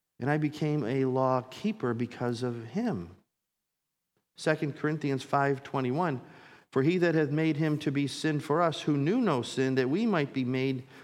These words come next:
the righteousness of God in him."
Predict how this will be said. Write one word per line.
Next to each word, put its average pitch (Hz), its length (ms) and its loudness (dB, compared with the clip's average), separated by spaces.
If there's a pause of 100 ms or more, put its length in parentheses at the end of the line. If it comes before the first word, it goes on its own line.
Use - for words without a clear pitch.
(120)
the 123 100 0
righteousness 135 760 -2
of 113 140 -6
God 123 320 0
in 113 160 -6
him." 104 540 -6